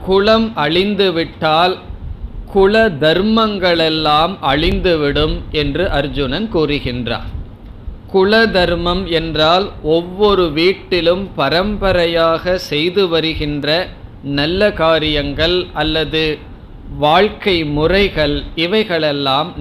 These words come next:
நாசமடைந்துவிடும் என்று சொன்னான். தர்மம் அழிந்துவிட்டால்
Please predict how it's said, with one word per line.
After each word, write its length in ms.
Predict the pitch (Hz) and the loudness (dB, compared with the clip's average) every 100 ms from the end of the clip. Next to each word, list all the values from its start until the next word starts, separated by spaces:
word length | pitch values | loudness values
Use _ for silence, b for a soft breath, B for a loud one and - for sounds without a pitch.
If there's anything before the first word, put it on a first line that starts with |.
| 131 | -4
நாசமடைந்துவிடும் 1300 | 135 185 - 185 151 143 143 135 135 127 123 127 127 - | -2 -2 -2 -2 -2 -2 -2 -2 -2 0 0 -2 -4 -6
என்று 320 | 160 135 143 | -4 -2 -2
சொன்னான். 500 | 151 127 123 117 170 - - - - - - - - - 127 | -2 -2 0 0 -2 -4 -8 -10 -10 -12 -16 -18 -18 -12 -2
தர்மம் 680 | 139 170 214 233 226 220 208 - | 4 6 6 4 4 2 -2 -2
அழிந்துவிட்டால் 1120 | 151 190 220 214 180 170 - 160 170 202 | 0 2 2 2 2 -2 -2 0 4 4